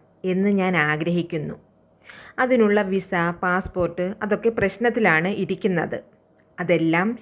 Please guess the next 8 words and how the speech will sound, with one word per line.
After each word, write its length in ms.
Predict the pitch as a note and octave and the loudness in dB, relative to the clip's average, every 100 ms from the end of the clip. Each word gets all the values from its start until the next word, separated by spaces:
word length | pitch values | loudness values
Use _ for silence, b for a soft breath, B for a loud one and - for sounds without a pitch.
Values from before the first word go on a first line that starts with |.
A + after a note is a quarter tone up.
| - | 0
ശരിയാവണം 880 | A3+ F3+ G#3+ G3+ D#3 D#3 D#3+ G#3+ - | 2 4 4 6 6 4 -2 -4 -4
എന്നതാണ് 680 | F#3 F#3 D#3 D3 D3 - - | -4 -2 -4 -4 -6 -8 -4
ആവശ്യം. 540 | F3+ A#3 G3 - D#3 - _ _ B B B B B B B | 0 2 0 -4 -12 -12 _ _ B B B B B B B
അതെല്ലാം 540 | F3+ F#3 F3+ E3+ F3 G#3 | -2 2 4 4 2 0
ശരിയാക്കി 880 | G#3+ D#3+ F3+ F3 E3 - E3+ F3+ G#3+ _ F#3 | 0 -2 2 2 0 -4 -6 -6 -10 _ -4
മോന് 400 | F#3 F#3 F#3+ B3 - _ | 0 2 2 0 -4 _
ഇത്രാം 520 | G#3+ G#3+ - C#4+ D4 C4+ | -8 -6 0 2 4 2
തീയതി 420 | F#3+ F#3 E3+ | 2 0 0